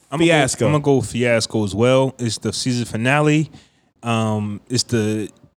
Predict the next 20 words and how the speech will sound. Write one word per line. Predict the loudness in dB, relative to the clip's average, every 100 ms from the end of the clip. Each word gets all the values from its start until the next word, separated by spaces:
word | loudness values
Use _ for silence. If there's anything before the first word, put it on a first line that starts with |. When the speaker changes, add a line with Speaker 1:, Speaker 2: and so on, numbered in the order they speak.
| _
Speaker 1:
the | -4
last | 0 2 2 2
season | 2 2 2 0
of | -2 0 0
Power, | 0 -2 -4 -8 -14 -20 _ _
and | 0 2 2 0 -2 -8 _ _ _ _ _ -2
bad | 2 4
enough | 4 4 2 -2 -10 -14 _
for | -8 -2 0
its | 0
five | -2 0 2 2
seasons, | 0 -2 -2 -2
we've | 0 0
got, | 0 0 -2 -6
like, | -10 -10 -6
ten | -4 -4
episodes | -4 0 2 2 -2 -6 -8 _ _ _ _ _
and | 0 2 0
Speaker 2:
Yeah. | -2 -2
Speaker 1:
long | -6 -4 -2 0 2 2 2 2 0 -4 -10